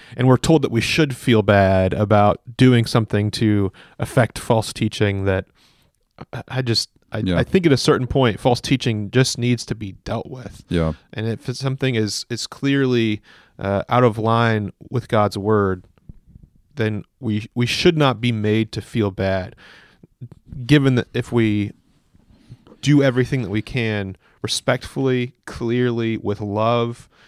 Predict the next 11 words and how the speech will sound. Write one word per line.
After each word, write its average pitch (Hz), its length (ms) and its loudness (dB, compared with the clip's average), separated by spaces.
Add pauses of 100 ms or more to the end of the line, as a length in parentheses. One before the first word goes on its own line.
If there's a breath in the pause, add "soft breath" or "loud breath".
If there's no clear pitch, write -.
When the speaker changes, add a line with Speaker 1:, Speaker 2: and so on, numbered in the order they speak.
(100)
Speaker 1:
and 107 140 -8
with 107 140 -4
concern 113 480 -4
and 107 100 -4
compassion. 110 640 -4 (560 soft breath)
Uh, 107 200 -6
but 113 120 -8
that 117 160 0
compassion 131 580 -4
need 113 260 -4
not 104 300 -2